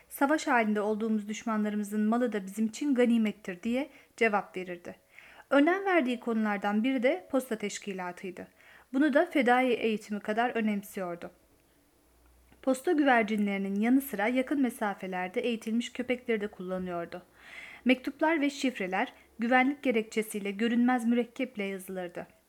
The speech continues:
Dahilerin ve komutanların giysilerinden bir parçayı köpeğin boynuna uygun bir şekilde bağlandığı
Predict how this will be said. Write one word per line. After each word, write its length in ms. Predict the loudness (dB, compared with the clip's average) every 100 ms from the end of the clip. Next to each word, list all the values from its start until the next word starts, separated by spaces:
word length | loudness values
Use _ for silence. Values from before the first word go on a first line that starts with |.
| _ _ 4
Dahilerin 580 | 8 8 6 2 0
ve 100 | -2
komutanların 720 | -2 -2 -2 0 0 0 2 0
giysilerinden 760 | -2 -2 -2 0 2 2 2
bir 120 | -2
parçayı 640 | -4 -4 -6 -6 -6 -4 -6 -12 -20 -20 -4
köpeğin 500 | 0 2 2 4 4
boynuna 380 | 4 4 4 2
uygun 340 | 0 -2 0 0
bir 80 |
şekilde 480 | -2 -8 -8 -4 0
bağlandığı 760 | 2 2 0 -4 -6 -4 -4